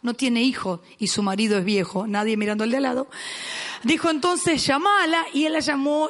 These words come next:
y ella se paró a la puerta. Y él le dijo, "El año que viene, por este tiempo, abrazarás un hijo". Y ella dijo, "No, señor mío,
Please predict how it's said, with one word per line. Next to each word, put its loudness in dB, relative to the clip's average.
y 4
ella 0
se 0
paró 0
a 2
la 0
puerta. 0
Y 4
él 4
le 4
dijo, 0
"El 2
año 0
que 0
viene, 0
por 2
este -2
tiempo, 0
abrazarás 0
un 2
hijo". 0
Y 2
ella 2
dijo, 0
"No, 2
señor 2
mío, 0